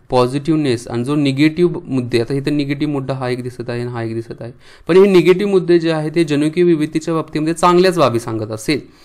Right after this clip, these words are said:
तर त्यावेळेला सगळे पर्याय जे असतात हे बरोबर असतात बघा. आणि याचं उत्तर काय आहे तर चार हे याचं उत्तर बरोबर येत आहे बघा. ओके, म्हणजे अकराचं बघितलं उत्तर तर ए, बी, सी, डी, ई, एफ हे सगळे जे पर्याय आहेत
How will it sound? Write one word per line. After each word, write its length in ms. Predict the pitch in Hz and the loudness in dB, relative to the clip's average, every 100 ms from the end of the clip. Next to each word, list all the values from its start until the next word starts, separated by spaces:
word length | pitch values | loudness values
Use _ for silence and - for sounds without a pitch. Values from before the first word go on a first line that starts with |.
| - - _ | -20 -20 _
तर 60 | 131 | -4
त्यावेळेला 520 | 139 151 151 151 156 | 2 2 2 0 -4
सगळे 540 | 156 - 160 135 143 180 | -6 -4 -4 0 2 2
पर्याय 320 | 175 135 131 | 2 0 0
जे 80 | 120 | -2
असतात 280 | 117 113 107 | -4 -8 -8
हे 60 | 127 | -6
बरोबर 340 | 117 110 110 | -4 -4 -4
असतात 260 | 110 - 110 | -6 -8 -12
बघा. 180 | 110 110 | -10 -6
आणि 120 | 113 | -6
याचं 200 | 110 127 | -6 -6
उत्तर 240 | 120 120 | -6 -6
काय 140 | 117 117 | -8 -8
आहे 80 | 113 | -10
तर 60 | 117 | -12
चार 280 | - 120 120 | -8 -6 -4
हे 120 | 120 | -6
याचं 240 | 113 113 | -8 -8
उत्तर 320 | 113 110 135 - _ _ | -10 -8 -12 -12 _ _
बरोबर 400 | 113 110 110 110 | -4 -2 0 -2
येत 280 | 117 110 107 | -4 -8 -10
आहे 140 | 120 | -12
बघा. 200 | 107 110 113 - _ _ - | -12 -14 -18 -20 _ _ -8
ओके, 180 | 127 190 | -2 -2
म्हणजे 480 | - - _ 117 139 | -4 -20 _ -6 -4
अकराचं 540 | 127 - 139 151 165 | -4 -4 -2 -2 -2
बघितलं 260 | 147 139 139 | -6 -4 -4
उत्तर 340 | 127 - 120 120 | -4 -6 -10 -8
तर 80 | 123 | -6
ए, 200 | 127 120 | -4 -4
बी, 200 | 120 120 | -4 -8
सी, 260 | - 117 | -8 -8
डी, 140 | 117 117 - | -6 -8 -8
ई, 260 | 117 113 113 | -8 -4 -6
एफ 280 | 110 - | -8 -12
हे 100 | 127 | -12
सगळे 340 | 117 123 120 123 | -8 -6 -4 -4
जे 120 | 127 | -4
पर्याय 400 | 131 120 113 113 | -4 -4 -4 -6
आहेत 220 | 110 123 | -8 -12